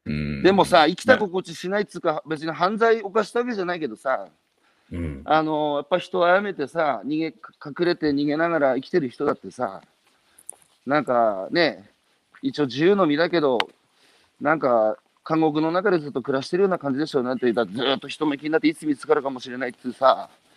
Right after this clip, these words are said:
Speaker 2: 中で生きるっつうのは本当に生きた心地しなかったでしょ。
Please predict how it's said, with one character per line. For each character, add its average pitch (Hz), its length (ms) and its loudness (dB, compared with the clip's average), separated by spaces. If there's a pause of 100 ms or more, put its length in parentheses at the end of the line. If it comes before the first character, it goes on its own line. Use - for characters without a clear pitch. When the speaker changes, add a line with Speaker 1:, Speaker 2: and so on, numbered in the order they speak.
(680)
Speaker 2:
中 160 260 6
で 143 100 0
生 135 80 -2
き 185 120 -4
る 165 80 -2 (120)
っ - 20 -20
つ 147 100 -8
う 139 40 -2
の 135 100 -2
は 123 100 -2
本 139 240 -6
当 156 160 -4
に 156 240 -2 (1040)
生 139 100 -2
き - 80 -12
た 170 120 4
心 123 200 -4
地 113 140 -8
し - 120 -6
な 151 120 2
か 147 60 0
っ - 60 -6
た 95 100 -12
で 82 60 -16
し - 100 -16
ょ。 - 160 -14